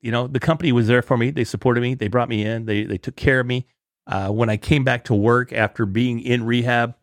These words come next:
no one was even allowed to ask me about it. I mean, there was a rule, e-, especially in the I T department, don't ask where Larry's been.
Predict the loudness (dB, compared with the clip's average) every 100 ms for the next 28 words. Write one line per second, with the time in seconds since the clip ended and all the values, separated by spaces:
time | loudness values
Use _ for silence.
0 | _ -2 2 2 2 2 2 0 0 0
1 | -2 -2 -6 -8 -4 -2 -2 -4 -10 -18
2 | _ _ 0 2 4 4 4 2 0 -8
3 | -12 2 4 6 4 0 -4 -6 -6 -6
4 | -4 -2 -2 -2 0 0 -2 -4 -6 -2
5 | -2 -2 -8 -12 -6 -4 0 -2 0 0
6 | 2 2 0 -4 -6 -8